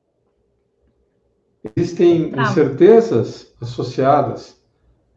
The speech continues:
Speaker 1: O estado de espírito das pessoas influencia. Imagina o desespero deles, né? E eles decidem, como é que a gente vai chamar isso? Ah, vamos chamar de soft skill.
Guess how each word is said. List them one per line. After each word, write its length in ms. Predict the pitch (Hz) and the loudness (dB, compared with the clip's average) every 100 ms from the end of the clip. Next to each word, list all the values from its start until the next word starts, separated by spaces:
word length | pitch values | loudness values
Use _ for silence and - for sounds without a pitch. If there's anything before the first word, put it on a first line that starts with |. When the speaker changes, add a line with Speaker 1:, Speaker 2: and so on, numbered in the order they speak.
| - | -4
Speaker 1:
O 100 | 123 | -2
estado 680 | 123 - - 185 208 175 160 | -2 -4 -2 0 0 -2 -4
de 120 | 147 | -8
espírito 840 | 127 - - 185 180 - 117 110 - | -14 -16 -10 -6 -6 -6 -8 -8 -8
das 180 | 131 127 | -6 -6
pessoas 760 | - 139 - 151 196 185 123 139 | -4 -6 -4 2 2 2 0 -4
influencia. 1120 | 135 - 143 135 120 - 160 - 127 120 - _ _ _ _ _ _ _ - - - - - - | -6 -6 -6 -4 -6 -6 -4 -2 -2 -4 -12 _ _ _ _ _ _ _ -20 -18 -12 -12 -14 -8
Imagina 520 | 160 165 160 220 247 | 0 2 2 0 0
o 60 | 226 | -2
desespero 760 | 180 214 185 - 180 208 208 | -4 -6 -8 -4 2 2 2
deles, 600 | 139 147 170 254 240 - - | -2 0 0 -2 -6 -12 -10
né? 420 | 131 156 226 - _ _ _ - | -6 -4 -4 -10 _ _ _ -2
E 80 | |
eles 200 | 160 175 | 0 0
decidem, 320 | 175 190 202 185 | -2 -2 -2 -2
como 180 | 202 | 0
é 80 | 262 | 0
que 100 | 285 | 0
a 60 | 269 | -2
gente 280 | 226 233 214 | -2 -4 -4
vai 200 | 196 202 | -2 -2
chamar 580 | - 196 165 175 160 170 | -2 -2 0 0 0 -2
isso? 380 | - - - 196 | -6 -10 -10 -6
Ah, 100 | 214 | -4
vamos 280 | 123 127 | -2 -4
chamar 340 | - 156 151 170 | -6 -4 -4 -4
de 80 | 170 | -6
soft 460 | - 170 - - | -4 -2 -2 -6
skill. 680 | 180 - 175 175 175 - | -14 -8 2 4 4 -4